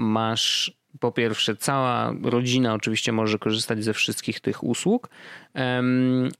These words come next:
i masz tam po prostu wszystkie subskrypcje, jakie Apple na razie wypuściło, e, razem z Fitness Plus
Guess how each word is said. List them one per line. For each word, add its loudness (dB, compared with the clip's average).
i 4
masz 2
tam 0
po -2
prostu -2
wszystkie -2
subskrypcje, -2
jakie -2
Apple 0
na 2
razie 0
wypuściło, 0
e, 0
razem 0
z -6
Fitness -2
Plus -2